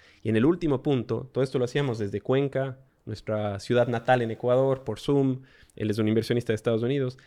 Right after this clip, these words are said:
Y al final, cuando ya nos decía, "Bueno, les voy a dar mi decisión", nos dijo, "¿Saben qué? Yo creo que ustedes no tienen demasiados nexos en los Estados Unidos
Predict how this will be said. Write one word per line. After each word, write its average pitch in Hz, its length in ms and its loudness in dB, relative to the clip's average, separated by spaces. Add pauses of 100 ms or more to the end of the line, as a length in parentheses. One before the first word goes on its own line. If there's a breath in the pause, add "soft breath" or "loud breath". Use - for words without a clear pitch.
(120 soft breath)
Y 107 80 -2
al 104 140 0
final, 123 480 4
cuando 110 180 -6
ya 113 100 2
nos 120 120 0
decía, 117 240 -4
"Bueno, 117 180 2
les 101 80 -4
voy 113 120 2
a - 20 2
dar 120 100 4
mi 120 100 0
decisión", 151 540 -2 (240 loud breath)
nos 113 140 -8
dijo, 117 340 -2 (280 soft breath)
"¿Saben 160 240 -2
qué? 175 440 0 (160)
Yo 135 140 -2
creo 139 100 -2
que 156 60 -4
ustedes 139 220 -2
no 135 100 -2
tienen 139 200 0
demasiados 123 480 0
nexos 131 300 -2
en 113 80 -2
los 104 140 -8
Estados 123 320 -2
Unidos 131 460 -4